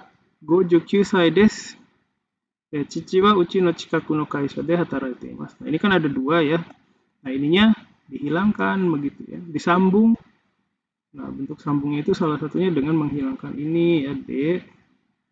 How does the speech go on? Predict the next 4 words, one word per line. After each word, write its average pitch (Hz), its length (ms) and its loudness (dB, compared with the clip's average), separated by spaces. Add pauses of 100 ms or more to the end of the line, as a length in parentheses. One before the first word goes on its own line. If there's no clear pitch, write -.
(320)
Jadi 127 180 -16 (120)
D, - 20 0 (680)
terus - 400 2 (260)
bagian, 165 460 2